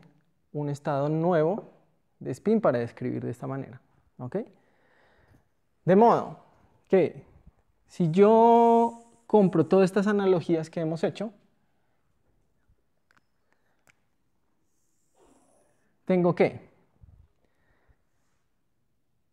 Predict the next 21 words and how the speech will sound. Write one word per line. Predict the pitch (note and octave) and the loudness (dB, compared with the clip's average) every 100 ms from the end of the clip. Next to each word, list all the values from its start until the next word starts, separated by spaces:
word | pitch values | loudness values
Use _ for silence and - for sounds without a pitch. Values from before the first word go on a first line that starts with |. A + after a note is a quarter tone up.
| _ _ _ _ | _ _ _ _
Este, | F3 F3+ G#3+ G#3+ - _ - | -8 -4 -2 -2 -8 _ -14
habíamos | D3 D3 D3 E3+ | -6 -4 -4 -2
dicho | F3 - F#3 | -2 -2 -2
que | F3+ E3 E3 | 2 2 0
E | |
Z, | D#3+ G3 - A#3 - - _ _ _ | 0 -2 0 -4 -6 -20 _ _ _
E | D#3 F3+ | -4 -2
X, | E3+ A3+ A#3+ - - - | 0 0 -2 -4 -20 -10
era | D#3 | -6
equivalente | D#3+ F3 F3 D#3+ D3+ D3+ D3 F3 | -4 0 0 0 0 -2 -2 -2
a | E3+ | 0
un | D#3+ D#3+ E3+ E3 - _ _ _ _ _ _ _ _ | -2 -2 -4 -8 -14 _ _ _ _ _ _ _ _
S | D#3 D3+ D#3 C#3+ | -8 -8 -6 -8
Z | D3 C#3 C#3+ | -6 -8 -6
más, | C#3+ A3+ D4+ - - - - _ _ _ _ _ _ _ - | -4 -4 -4 -10 -20 -20 -20 _ _ _ _ _ _ _ -12
lo | C#3 | -10
tomé | C#3 C3+ | -6 -6
así, | D3 D3 C#4 - - _ _ _ _ | -4 -4 -4 -6 -20 _ _ _ _
y | G3+ A3 A#3 A#3 - - _ _ _ | 2 4 4 0 -8 -20 _ _ _
E | E3+ F3 | 0 0
Z | G3+ F3+ F3 A3+ | 2 2 2 -2